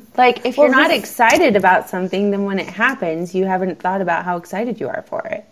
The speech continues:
Speaker 1: right?
Speaker 2: Yeah. Oh, yeah. And then it's always, like, it's over too soon.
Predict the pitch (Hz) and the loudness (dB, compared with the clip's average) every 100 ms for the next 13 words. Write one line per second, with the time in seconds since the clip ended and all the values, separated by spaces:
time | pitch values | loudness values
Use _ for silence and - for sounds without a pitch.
0 | - 160 175 202 208 185 - - - 240 | -4 0 2 2 -2 -2 -8 -18 0 4
1 | 220 185 - - - - 240 254 254 240 | 4 2 -2 -14 -18 -4 0 2 2 0
2 | 247 254 214 233 247 233 233 220 - _ | -4 0 2 2 0 0 0 -2 -6 _
3 | _ _ _ _ _ - 233 240 247 247 | _ _ _ _ _ -4 -4 2 2 4
4 | 247 - 233 214 - 160 - - | 0 0 -6 -6 -8 -8 -10 -18